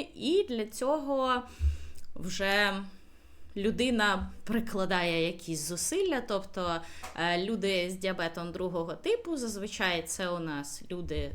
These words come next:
з якоюсь довгостроковою гіпертонією, е, підвищеними ліпідами крові, з надлишковою вагою, з, ем,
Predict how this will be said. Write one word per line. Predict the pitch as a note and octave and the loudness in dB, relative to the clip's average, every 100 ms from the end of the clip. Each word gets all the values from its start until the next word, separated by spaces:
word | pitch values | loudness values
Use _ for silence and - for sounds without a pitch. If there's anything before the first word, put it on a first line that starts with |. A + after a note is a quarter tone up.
| F#3 | -4
з | D#3+ - D#3 C3+ C3+ - - - - - | -4 0 2 2 0 -8 -10 -8 -8 -6
якоюсь | D3+ - - C#3+ | -6 -6 -8 -4
довгостроковою | E3 A3 A3 A3+ - G3 B3 C4 B3 A#3 G#3+ G#3 - F3 | 0 2 2 -2 -4 -4 0 2 2 2 2 0 -2 -4
гіпертонією, | F#3+ - D#3+ - C#3+ E3+ A3 A3 G#3 F#3 G3+ G#3 G3+ G3 F#3 F#3 - - - | -6 -6 -8 -8 -6 0 2 2 0 -2 -2 0 2 2 2 -2 -14 -16 -6
е, | D#3+ D3+ - | -4 -4 -4
підвищеними | A3 F#3 A3 - A3+ F#3+ F3+ F3 | -4 -2 0 0 0 0 0 -2
ліпідами | E3 E3+ D3+ D3+ C3+ - - | -2 -4 -6 -4 -6 -6 -12
крові, | - F#3 A#3+ A#3+ A#3 A3 A3 A3 A3 G#3 G#3 | -6 0 4 4 4 2 0 0 0 0 0
з | F3 F3+ | -2 -4
надлишковою | F3 F3+ F#3 F#3 - F#3+ F3 E3+ E3 D#3 | -4 -4 -2 -4 0 0 0 0 0 -2
вагою, | D3+ C#3+ F3+ A#3 A#3 A#3 A3+ G#3+ G#3+ G#3 G3+ | -4 -6 -2 2 4 4 2 0 0 2 0
з, | F#3 D#3+ | -2 -4
ем, | F3+ F3 E3 E3+ E3+ E3 | -2 0 -2 -2 -4 -6